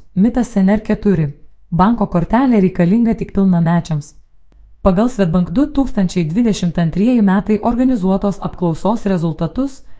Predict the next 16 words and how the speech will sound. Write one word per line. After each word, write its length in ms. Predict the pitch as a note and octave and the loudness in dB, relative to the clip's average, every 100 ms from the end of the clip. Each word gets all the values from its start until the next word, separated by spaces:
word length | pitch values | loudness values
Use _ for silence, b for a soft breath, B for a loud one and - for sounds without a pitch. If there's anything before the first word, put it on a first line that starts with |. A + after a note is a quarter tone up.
| - | -10
didžioji 440 | E3 F3 G3+ C4 G#3 | -2 2 4 4 2
dalis 380 | E3 E3 A#3+ - | 0 0 0 0
tėvų 260 | G3 F3 | 0 2
mano, 360 | A#3 F#3+ F3+ D3 D3+ - - - | 2 2 2 0 -6 -18 -14 -4
kad 200 | F3+ - | -2 0
pirmosios 560 | C#4 B3+ G#3+ G3+ E3 | 2 2 0 -2 -2
banko 320 | E3+ G#3+ G3+ | 0 0 0
kortelės 560 | - E3+ - C4+ B3 G#3 | -2 -2 0 0 0 0
vaikui 320 | F3 G#3 A#3 | 0 2 0
gali 320 | F#3 F#3 A3 | 2 2 2
prireikti 480 | - F#3 F#3 G#3 F3+ | 2 2 2 0 -2
tik 160 | F3+ F3+ | -4 0
nuo 160 | F3 | 0
dešimties 640 | D#3+ G#3+ C4 A#3+ G3+ F#3+ F#3 | 2 0 0 -2 0 -2 -2
dvylikos 560 | D3+ G#3 G#3 F3+ E3+ - | 0 0 0 -2 -4 0
metų. 400 | F3 F3 D#3+ | 0 0 -4